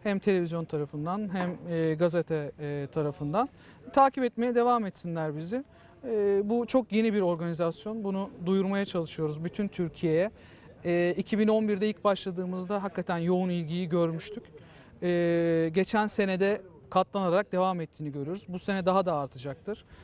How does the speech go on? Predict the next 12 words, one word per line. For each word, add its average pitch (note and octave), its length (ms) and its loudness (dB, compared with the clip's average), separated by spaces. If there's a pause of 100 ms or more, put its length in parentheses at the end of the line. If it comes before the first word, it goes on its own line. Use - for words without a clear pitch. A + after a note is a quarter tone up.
(140)
Özellikle G3 640 2 (180)
Dünya F#3+ 240 0
Şampiyonası'nın F3+ 640 -4
Almanya'da F3 600 2
olması D#3 420 -4 (300)
bizim G3 180 0
için G#3 180 -4
çok - 280 4
büyük F3 220 -6
bir E3 100 -2
avantaj. D#3 480 2
Çünkü A3 360 -10